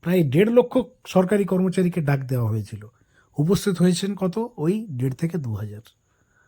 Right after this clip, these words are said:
বাকিরা সব বাড়িতে বসে, বাড়িতে বসে লাড্ডু খেতে ব্যস্ত। আমরা কুড়ি তারিখে যে প্রতিবেদনগুলো করেছি আমাদের চ্যানেলে, মোটামুটি কুড়ি তারিখে ফিফটি থাউজেন্ড প্লাস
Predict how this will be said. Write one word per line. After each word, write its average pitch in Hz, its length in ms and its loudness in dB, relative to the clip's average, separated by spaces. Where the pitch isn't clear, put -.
বাকিরা 185 360 4
সব 233 320 4
বাড়িতে 170 280 2
বসে, 139 360 -2
বাড়িতে 156 340 2
বসে 151 280 -2
লাড্ডু 120 220 -4
খেতে 113 220 -8
ব্যস্ত। 113 280 -12
আমরা 214 260 8
কুড়ি 214 280 -4
তারিখে 240 380 0
যে 226 60 2
প্রতিবেদনগুলো 185 680 -2
করেছি 160 460 -4
আমাদের 165 300 0
চ্যানেলে, 156 300 -4
মোটামুটি 190 540 -2
কুড়ি 175 240 0
তারিখে 165 300 2
ফিফটি 180 300 -2
থাউজেন্ড 202 420 0
প্লাস 165 240 2